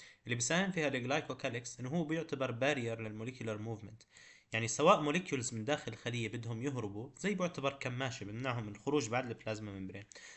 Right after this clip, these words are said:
وكذلك بيمنع العديد من الموليكيولز إنها تكون غير مرغوبة تيجي تلتصق بالبلازما ممبرين حتى لو ما دخلت، يعني تمام، فيعتبر زي بارير، زي هيك حاجز للخلية، أوكي؟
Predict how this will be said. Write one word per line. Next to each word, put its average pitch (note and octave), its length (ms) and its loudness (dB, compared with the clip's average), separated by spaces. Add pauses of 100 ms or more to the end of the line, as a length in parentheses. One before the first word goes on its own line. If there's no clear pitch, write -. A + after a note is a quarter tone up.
(120)
وكذلك F#3 440 6
بيمنع C#3 560 2
العديد C3+ 340 4
من C#3 100 2
الموليكيولز C3+ 540 0
إنها B2 400 -2
تكون E3 220 2
غير E3 180 4
مرغوبة D3 380 2
تيجي C3 240 0
تلتصق B2+ 500 -6
بالبلازما A2 460 -4
ممبرين G#2 280 -6
حتى - 240 -8
لو G#2 60 -4
ما G2 100 -6
دخلت، A2+ 400 -16
يعني A2 180 -16
تمام، B2 280 -8 (320)
فيعتبر F#3+ 380 6
زي D3+ 200 6
بارير، B2 460 4
زي A2+ 240 -2
هيك A#2 320 0 (260)
حاجز C#3 640 6
للخلية، G2+ 460 -6
أوكي؟ E3+ 360 -2